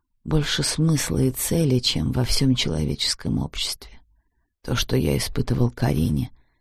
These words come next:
скорее всего, страсть, на которую я прежде не был способен. Но почему-то она вызывала именно страсть, и не только у меня.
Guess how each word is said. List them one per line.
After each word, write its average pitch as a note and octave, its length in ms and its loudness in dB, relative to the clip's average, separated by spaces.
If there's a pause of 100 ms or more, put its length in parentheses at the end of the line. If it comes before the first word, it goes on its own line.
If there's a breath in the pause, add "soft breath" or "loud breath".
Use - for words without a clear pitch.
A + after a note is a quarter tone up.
(380)
скорее C3 460 0
всего, C#3 320 -2
страсть, - 800 -4 (520)
на C3+ 140 -6
которую B2+ 420 0
я C#3 140 0
прежде B2 460 0
не A#2+ 180 4
был A#2 160 -6
способен. - 640 -10 (600)
Но C3+ 160 2
почему-то C3+ 600 4
она C3 220 6
вызывала B2+ 520 4
именно B2 540 4
страсть, - 960 -4 (460)
и B2 80 -6
не A#2 180 -4
только B2 400 -2
у C3 60 0
меня. C3 460 -2